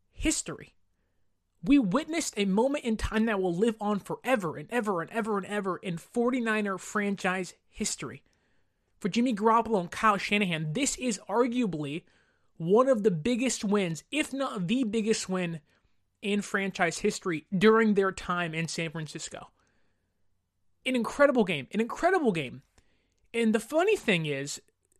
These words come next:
the best way to appreciate this win like this on the road, SoFi Stadium,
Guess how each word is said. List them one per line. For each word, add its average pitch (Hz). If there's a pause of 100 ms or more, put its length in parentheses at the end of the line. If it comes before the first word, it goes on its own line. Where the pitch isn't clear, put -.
(840)
the 214
best 247
way 254
to 240
appreciate 240 (640)
this 175
win 175 (160)
like 180
this 180 (100)
on 202
the 202
road, 180 (260)
SoFi 202
Stadium, 165